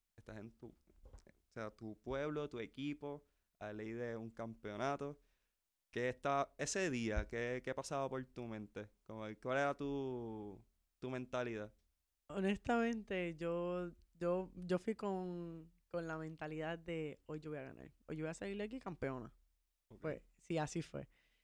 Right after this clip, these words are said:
Speaker 2: Y yo se lo dije a todas.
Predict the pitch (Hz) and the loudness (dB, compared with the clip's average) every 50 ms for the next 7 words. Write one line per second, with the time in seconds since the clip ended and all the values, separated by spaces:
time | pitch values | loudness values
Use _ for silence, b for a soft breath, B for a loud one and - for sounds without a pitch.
0 | b b b b _ - 175 180 180 180 175 170 170 165 160 160 151 147 143 139 | b b b b _ -4 0 0 2 2 2 2 0 0 0 0 0 0 -2 -4
1 | 139 151 - - - _ _ _ _ _ _ _ _ - 156 143 - 175 170 175 | -6 -10 -12 -18 -20 _ _ _ _ _ _ _ _ -2 -2 0 2 4 4 4
2 | 175 175 175 170 180 175 170 160 165 160 151 | 4 4 2 2 0 0 -2 -4 -4 -4 -6